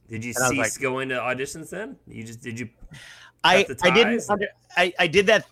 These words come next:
Speaker 2: self-sabotage thing that you do at, uh, as a proud person, like, too proud. And I, I, I still have things I'm struggling with in my life, in my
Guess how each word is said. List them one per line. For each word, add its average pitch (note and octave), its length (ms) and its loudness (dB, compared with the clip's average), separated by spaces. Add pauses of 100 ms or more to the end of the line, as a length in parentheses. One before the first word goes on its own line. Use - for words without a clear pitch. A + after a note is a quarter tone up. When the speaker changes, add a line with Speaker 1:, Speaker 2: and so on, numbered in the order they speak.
Speaker 2:
self-sabotage D3+ 840 4
thing B2+ 200 -4
that A#2 100 -6
you A#2+ 100 -6
do B2 360 -4
at, A2+ 280 2 (220)
uh, A2 380 4
as A2 200 2
a G#2 300 4 (960)
proud A2 540 2
person, B2+ 360 2
like, A2 180 2
too - 120 -2
proud. A2 420 4
And G2+ 240 -4
I, D3+ 240 6
I, C3+ 440 4
I C#3 40 4
still F3+ 300 4
have D3+ 200 4
things D#3+ 200 4
I'm B2 140 2
struggling C#3+ 360 4
with C#3 160 2
in B2 60 -2
my A2+ 100 4
life, C3 280 4
in A2+ 80 -4
my G2+ 200 0